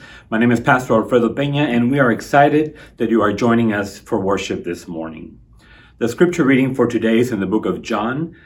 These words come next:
chapter fourteen, verses fifteen through twenty-one. The sermon title today is, "If You Love Me, Prove It." It's gonna be an awesome message.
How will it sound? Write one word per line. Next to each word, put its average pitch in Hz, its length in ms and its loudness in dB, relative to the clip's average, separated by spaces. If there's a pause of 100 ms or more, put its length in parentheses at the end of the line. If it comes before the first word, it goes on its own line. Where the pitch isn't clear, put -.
(200)
chapter 113 380 0
fourteen, 110 800 -2
verses 98 380 -6
fifteen 120 540 -4
through 104 180 -6
twenty-one. 82 720 -10 (680)
The 101 100 -10
sermon 135 400 0
title 90 400 -2
today 95 360 -4
is, 92 440 -4 (100)
"If 107 240 2
You 92 140 0
Love 113 320 0
Me, 139 440 -6 (280)
Prove 87 380 -6
It." - 280 -14 (440)
It's 104 180 -2
gonna 110 220 -6
be 82 340 -6 (240)
an 90 140 -6
awesome 78 580 -8
message. - 760 -16